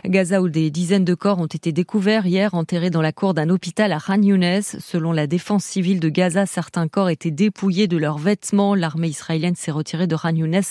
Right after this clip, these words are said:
le sept avril. En mer de Chine, autre terrain de tension géopolitique, c'est le coup d'envoi aujourd'hui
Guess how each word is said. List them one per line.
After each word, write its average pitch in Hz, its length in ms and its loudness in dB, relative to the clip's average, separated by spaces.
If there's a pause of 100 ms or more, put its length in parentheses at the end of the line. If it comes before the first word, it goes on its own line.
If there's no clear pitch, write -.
le 156 120 0
sept - 300 -2
avril. 156 500 0 (420)
En 233 100 4
mer 233 220 2
de 226 100 4
Chine, 226 480 2
autre 269 460 2
terrain 220 400 0
de 190 160 0
tension 247 560 0
géopolitique, 202 680 0
c'est 247 100 -2
le 208 60 0
coup 254 160 -2
d'envoi 226 300 2
aujourd'hui 208 440 2